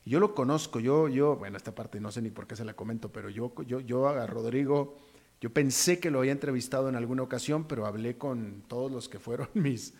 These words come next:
productores en el pasado y no, nadie lo conoce.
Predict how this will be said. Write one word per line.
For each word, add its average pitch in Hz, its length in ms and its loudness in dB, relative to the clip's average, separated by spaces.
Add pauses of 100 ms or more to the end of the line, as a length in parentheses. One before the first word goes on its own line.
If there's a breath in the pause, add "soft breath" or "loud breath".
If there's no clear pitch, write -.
(360 loud breath)
productores 120 680 2
en 135 80 -2
el 113 140 -2
pasado 135 720 2
y 104 300 -4
no, 131 300 2
nadie 117 360 0
lo 120 140 0
conoce. 123 560 -2